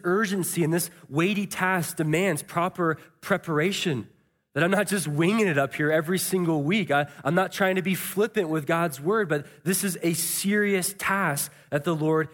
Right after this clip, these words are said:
has given me, and I will stand before the Lord to give an account based on what is said from the pulpit. I love what Richard, Richard Baxter said. He said that, "I preached as never sure to preach again, and as a dying man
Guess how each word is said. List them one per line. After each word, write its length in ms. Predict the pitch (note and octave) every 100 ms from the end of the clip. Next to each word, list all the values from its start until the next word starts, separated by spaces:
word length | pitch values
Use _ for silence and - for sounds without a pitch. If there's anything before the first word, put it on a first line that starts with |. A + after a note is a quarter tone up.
| -
has 240 | - E3 A#2
given 300 | F3 G3 F3
me, 160 | C3+
and 140 | C3 D3+
I 140 | F3+
will 140 | F#3+
stand 460 | F3 - - F3 F#3+
before 280 | F3+ - F3
the 80 | D#3
Lord 280 | D#3 F3+
to 100 | C#3+
give 300 | C3+ D#3+ E3 - - -
an 120 | D3+
account 480 | C#3 - E3 C#3+ A#2+
based 320 | D3 E3 -
on 180 | D3 D3
what 140 | C#3
is 120 | C3
said 280 | - D3 B2+
from 260 | - C3 B2
the 80 | A2
pulpit. 480 | - A2+ A2+ G#2+ - _ _ _ _ _ _ _ -
I 20 |
love 140 | D3+ D3
what 100 | C#3+
Richard, 320 | C#3+ D3+ C#3
Richard 300 | D3 C#3+ C3
Baxter 580 | B2+ C#3+ - C#3 A#2+ - - _
said. 280 | - D#3+ C3
He 60 |
said 160 | C3 D#3
that, 140 | D3
"I 140 | B2 D#3
preached 640 | D3+ - F3 F3+ C#3+ - -
as 300 | D3 C#3+ D3+
never 380 | D3 D#3 F3+
sure 400 | D#3+ - F3+ D#3+
to 120 | D3 C#3+
preach 440 | - D#3+ D#3 -
again, 600 | C#3 C3 C#3 A#2+ G#2+ A2 - _ _ _ _ _
and 160 | C#3+ D#3
as 140 | D3+
a 60 | C#3
dying 440 | C3 C#3+ E3 E3
man 440 | C#3+ C3+ A#2+ A2